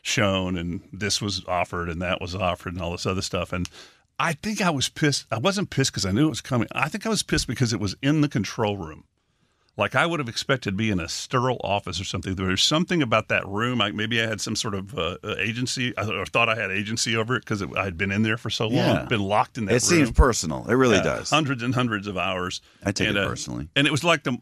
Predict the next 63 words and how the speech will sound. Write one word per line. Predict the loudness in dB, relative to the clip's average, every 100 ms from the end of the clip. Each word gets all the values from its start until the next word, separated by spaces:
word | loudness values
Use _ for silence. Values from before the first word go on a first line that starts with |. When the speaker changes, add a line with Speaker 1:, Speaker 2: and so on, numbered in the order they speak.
| -6
Speaker 1:
Steve | 2 4
Martin, | 4 2 0
the | 0
jerk. | 0 -2
They | -2
said, | -2 0
"Well, | 0 2
you | 2
wanna | 2 0
get | 0 -4 -2
anything | -4 -2 0
out | 0
of | -2
the |
control | -6 -4 -2 0
room?" | -2 0
And | 0
we're | 2
talking, | 2 0 0 -6
there | -4
were | -4
albums | -4 -6 -6 -8 -10
from | -10 -12 -14 _ -10
twenty | -2 0 0
years | 0 -2
ago, | -4 -4 -6
thirty | -6 -8 -8
years | -8 -10
ago, | -8 -8
games | -6 -4 -2 -2 -2
and | -4
stuff | -4 -4 -4
like | -4
that | -4 -8
that | -6
we | -8
used | -8 -10
to |
play. | -4 -2 -2 -6 -20 -16 -2
And | 2
I'm | 4
looking | 4 2
around | 0 2 0
the |
room, | 0 0 0 0 0
and | 0
there | -2
was | -4 -6
a | -6
lunchbox | -4 -2 -2 -2 -2 -2
that | -6
somebody | -6 -4 -2 -2
had | -2
given | -4 -4 -4
me | -4
and | -6
a | -6
big | -4 -4
mug | -2 0 -2 -4
and | -8
a | -4
Yeti, | -2 -2 0
whatever. | 0 2 2 0